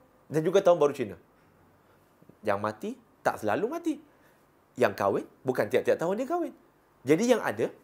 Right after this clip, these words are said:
peluang paling besar untuk mereka berkumpul yang menjadikan satu, uh, perayaan tahunan adalah Tahun Baru Cina.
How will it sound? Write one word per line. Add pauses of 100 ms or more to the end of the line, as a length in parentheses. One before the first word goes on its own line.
peluang
paling
besar
untuk
mereka
berkumpul (240)
yang
menjadikan
satu, (320)
uh,
perayaan
tahunan (160)
adalah (400)
Tahun
Baru
Cina.